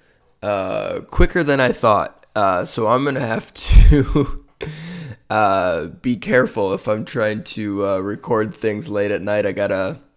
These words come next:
I don't know, have a cup of coffee at, like, nine P M or something like that to give myself that little boost. But that's what happened. So now it's morning,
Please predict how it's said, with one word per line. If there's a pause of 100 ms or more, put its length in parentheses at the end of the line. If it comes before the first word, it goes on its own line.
(880)
I
don't
know,
have
a
cup
of
coffee
at,
like,
nine
P
M
or
something
like
that
to
give
myself
that
little (540)
boost.
But
that's
what
happened.
So
now
it's
morning,